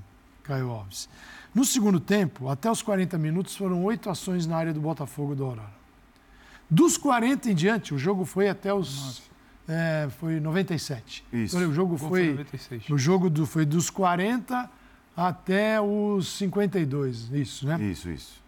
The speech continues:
Speaker 1: Foram dez. Então, ele teve oito em quarenta minutos e, nesses últimos minutos, dez. Então, o Botafogo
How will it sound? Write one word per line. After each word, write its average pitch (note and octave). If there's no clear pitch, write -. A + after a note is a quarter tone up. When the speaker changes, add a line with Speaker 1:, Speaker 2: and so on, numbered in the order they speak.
Speaker 1:
Foram F#3+
dez. E3
Então, F#3
ele F3
teve D3
oito G3+
em F3+
quarenta E3+
minutos E3+
e, F3
nesses F3+
últimos G3+
minutos, F#3
dez. D3+
Então, D3+
o -
Botafogo A3